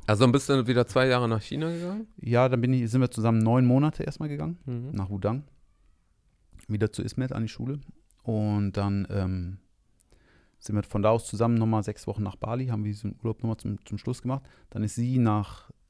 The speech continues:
Speaker 2: äh, in die Schweiz zurück
Speaker 1: Mhm.
Speaker 2: und ich bin von Bali aus nach Thailand gegangen und war dann sechs, sieben Monate in Thailand noch an so einer riesen M-M-A-Schule, äh,
Speaker 1: Mhm.
Speaker 2: Phuket Top Team,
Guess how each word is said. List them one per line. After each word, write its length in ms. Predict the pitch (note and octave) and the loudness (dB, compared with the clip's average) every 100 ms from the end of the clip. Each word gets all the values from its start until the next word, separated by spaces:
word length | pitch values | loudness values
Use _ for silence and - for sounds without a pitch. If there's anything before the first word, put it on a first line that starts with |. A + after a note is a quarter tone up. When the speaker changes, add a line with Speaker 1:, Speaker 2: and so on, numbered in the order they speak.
| _ | _
Speaker 2:
äh, 100 | G2+ | -4
in 120 | G2 | -2
die 40 | G2 | -2
Schweiz 360 | - A2+ - | -2 -2 -4
zurück 220 | - D3+ G3+ _ _ | -8 -8 -8 _ _
Speaker 1:
Mhm. 300 | G2+ G2+ G#2 B2 _ _ _ _ | -8 -8 -8 -12 _ _ _ _
Speaker 2:
und 320 | A2 A2 G#2+ | 0 2 2
ich 200 | A#2 - | -2 0
bin 340 | A#2 A#2 A2+ A2 | 2 4 2 0
von 540 | - - B2 C3 B2+ | -8 2 4 4 2
Bali 340 | A#2+ B2+ C3 | 2 2 0
aus 320 | - A#2 A2+ G#2+ | 0 -2 -2 -6
nach 180 | G2+ - | -8 -6
Thailand 420 | A#2+ B2+ C#3 C#3 | -4 -2 -2 -4
gegangen 340 | B2+ C3+ D3+ - - - - | -4 -4 -6 -10 -20 -14 -8
und 80 | |
war 120 | G2+ G#2 | -4 -2
dann 280 | G#2 G2 - _ | -4 -6 -12 _
sechs, 340 | - A2+ - - | -10 -8 -8 -8
sieben 160 | A#2+ | -2
Monate 340 | A#2 A#2+ A#2 G#2+ | -2 -2 -4 -4
in 120 | G#2 | -6
Thailand 360 | - B2 D3+ - | -4 -4 -2 -4
noch 220 | D#3+ - _ _ - | -6 -8 _ _ -8
an 160 | G#2+ | -4
so 60 | G#2+ | -2
einer 120 | G#2+ | 0
riesen 240 | A#2 A#2 A#2 | 0 -2 0
M-M-A-Schule, 640 | A2 G#2 A2 - A#2 A#2 - - - | 0 0 -4 -4 -4 -6 -8 -12 -4
äh, 120 | G2 | -4
Speaker 1:
Mhm. 160 | G2 G#2 | -2 -4
Speaker 2:
Phuket 240 | - A2+ | -4 -6
Top 220 | - - | -8 -8
Team, 260 | - C3 | -6 -6